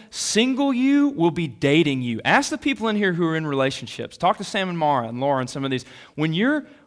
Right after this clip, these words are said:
or when you are single, right, when you're single and then you start dating, there's not this, like, "I'm different now." Like, it doesn't happen. You're not like, "I'm a real boy." You don't change. There is no, I'm glad you guys got the Pinocchio thing.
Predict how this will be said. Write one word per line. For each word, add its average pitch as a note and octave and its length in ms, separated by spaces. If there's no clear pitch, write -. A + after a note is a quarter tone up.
or D3+ 280
when D#3+ 220
you B3 280
are F3+ 380
single, A#3 960
right, B2+ 300
when C#3+ 140
you're B3 160
single B3+ 680
and D3 120
then E3+ 160
you E3+ 220
start E3+ 300
dating, E3+ 360
there's F3 160
not A3 240
this, F3 160
like, - 420
"I'm C#4 140
different F#4 360
now." C#3+ 160
Like, G#3 140
it A#3+ 80
doesn't D4 240
happen. G3+ 640
You're D#3 140
not A#3 120
like, G#3 240
"I'm B3 160
a F#4+ 60
real A4 240
boy." D#3+ 240
You E3 100
don't C4 180
change. F3 580
There E3 160
is A3 140
no, A3+ 380
I'm A#2+ 80
glad D3+ 260
you G#3 60
guys D#3 160
got D3+ 180
the C3+ 80
Pinocchio C3 540
thing. A#2 260